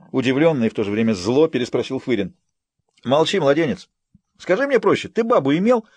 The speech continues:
«Вы не просто подлец», медленно с расстановкой проговорил Иван, чувствуя, как у него задёргалось левое веко. «Вы мерзавец и гадкое животное!» Он подскочил к Фырину,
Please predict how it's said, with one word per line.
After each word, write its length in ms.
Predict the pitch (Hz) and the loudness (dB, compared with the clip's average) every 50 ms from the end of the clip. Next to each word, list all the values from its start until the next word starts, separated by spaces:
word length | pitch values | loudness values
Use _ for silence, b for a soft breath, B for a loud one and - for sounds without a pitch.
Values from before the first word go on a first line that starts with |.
| b b b b b b b b b b b _ _ _ _ _ | b b b b b b b b b b b _ _ _ _ _
«Вы 180 | - 95 98 101 | -14 -10 -6 -4
не 120 | 101 101 | -4 -4
просто 580 | 98 - 107 117 147 143 - - _ - 101 - _ _ _ _ _ | -4 -6 -6 -6 -6 -6 -8 -12 _ -18 -18 -18 _ _ _ _ _
подлец», 760 | - 92 87 78 80 90 104 156 175 170 - - - - - | -4 -4 -4 -4 -8 -4 -2 -2 -2 -4 -6 -12 -20 -16 -10
медленно 500 | 95 92 110 127 123 90 80 87 90 87 | -6 -4 -2 -2 -2 -2 -4 -8 -8 -8
с 80 | - - | -6 -8
расстановкой 540 | 95 92 - - 117 123 123 - - 101 | -8 -6 -4 -2 -2 0 -2 -2 -4 -8
проговорил 440 | - - 101 95 107 110 110 104 95 | -8 -8 -8 -2 -2 -2 0 0 -2
Иван, 280 | 92 95 143 160 156 b b b b b b b b b b b b | -2 0 -2 -2 -2 b b b b b b b b b b b b
чувствуя, 380 | - - 139 - - 110 110 | -6 -6 -6 -4 -4 -4 -4
как 160 | - 113 - | -2 -4 -2
у 40 | 117 | -2
него 140 | 117 113 110 | 0 0 2
задёргалось 600 | 90 113 123 113 135 127 104 90 98 98 92 - | 2 0 0 2 0 0 0 0 -4 -6 -6 -2
левое 260 | 110 110 98 104 110 | -2 -2 -2 -2 -2
веко. 240 | 110 123 110 - - | -4 -4 -6 -6 -8
«Вы 180 | 147 104 117 123 | -6 -4 -2 -2
мерзавец 640 | 127 135 135 135 117 110 139 156 170 143 - - | 0 -2 -2 -2 -2 -2 -2 -2 -2 -4 -6 -8
и 40 | 117 | -8
гадкое 400 | 92 - 135 139 - - 135 135 | -2 -2 -2 -2 -2 -4 -6 -4
животное!» 520 | 117 117 147 135 123 95 - 85 92 95 - | -4 -4 -4 -4 -4 -4 -4 -6 -10 -10 -6
Он 140 | - 135 113 | -4 -4 -4
подскочил 440 | - 127 - - 170 - - 127 - | -4 -8 -6 -6 -6 -4 -4 -6 -8
к 100 | - - | -10 -8
Фырину, 420 | - 202 202 170 123 82 - - | -6 -4 -2 -2 -4 -4 -8 -14